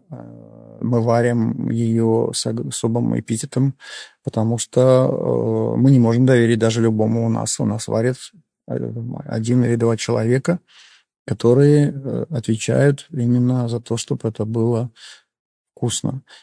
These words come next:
И варится она не из одной рыбы, а из трех-четырех видов поэтапно. А,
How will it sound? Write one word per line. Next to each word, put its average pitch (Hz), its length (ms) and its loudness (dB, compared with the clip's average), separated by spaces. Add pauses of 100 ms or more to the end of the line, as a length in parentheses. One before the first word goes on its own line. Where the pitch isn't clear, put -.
(140)
И 131 60 0
варится 117 500 4
она 113 360 0
не 127 180 0
из 120 100 0
одной 117 400 2
рыбы, 143 420 2
а 117 240 -2
из - 140 -8
трех-четырех 120 880 -2
видов 127 440 0 (320)
поэтапно. 113 760 2 (720)
А, 117 720 -2